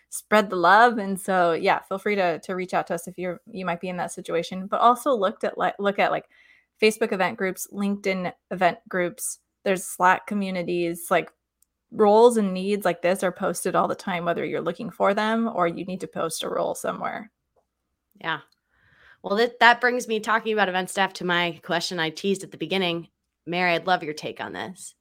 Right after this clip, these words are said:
Speaker 2: Volunteers as event staff. So meaning folks who are not paid, but are staffing your event. And again, we just talked about it probably applies more to in-person, but do you think they're overrated or underrated?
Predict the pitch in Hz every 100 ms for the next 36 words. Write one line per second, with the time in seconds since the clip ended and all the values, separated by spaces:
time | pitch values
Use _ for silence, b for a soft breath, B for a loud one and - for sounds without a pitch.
0 | - 160 208 262 311 330 - 240 247 247
1 | - - 185 196 196 - 170 160 - -
2 | 127 92 - - _ _ _ - 160 175
3 | 180 214 220 - 214 185 185 - 247 196
4 | 185 214 _ _ _ _ - 175 170 165
5 | 160 185 196 196 190 180 175 170 170 165
6 | 165 - 165 170 139 - 170 180 180 180
7 | 175 185 185 170 180 175 156 151 156 165
8 | 208 _ _ _ _ _ 175 165 - 190
9 | 208 208 202 180 165 - - 190 208 254
10 | 262 269 285 302 349 311 - - 196 -
11 | 175 180 170 151 95 - - -